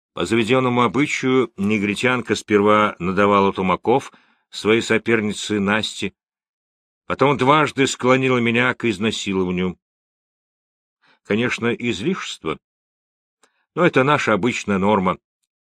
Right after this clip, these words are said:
Спасибо Виагре. Э, к слову сказать, в нашей любви не было никакого безобразия и непотребства.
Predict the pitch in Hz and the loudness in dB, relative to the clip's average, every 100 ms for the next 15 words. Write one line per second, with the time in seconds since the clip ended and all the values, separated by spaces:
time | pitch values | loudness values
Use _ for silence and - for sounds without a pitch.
0 | _ _ _ _ _ _ 82 80 147 127 | _ _ _ _ _ _ -6 0 0 4
1 | 127 123 104 92 95 92 80 82 - _ | 4 4 0 0 0 0 -2 -6 -6 _
2 | _ _ _ _ _ _ _ _ _ _ | _ _ _ _ _ _ _ _ _ _
3 | - 113 - 180 170 175 147 180 175 _ | -8 -6 0 2 2 0 2 2 2 _
4 | _ _ - 87 131 202 196 - 160 131 | _ _ -4 -2 2 2 2 0 0 0
5 | 143 214 185 _ _ _ _ _ _ _ | -2 -2 -2 _ _ _ _ _ _ _
6 | _ - 117 180 226 214 208 196 190 170 | _ -2 4 6 6 6 6 6 2 2
7 | 190 180 139 147 113 123 160 135 151 151 | 4 2 2 0 2 2 2 0 0 2
8 | 143 113 120 101 - 78 - - 71 | 0 -4 -4 -2 -2 -4 -4 -10 -16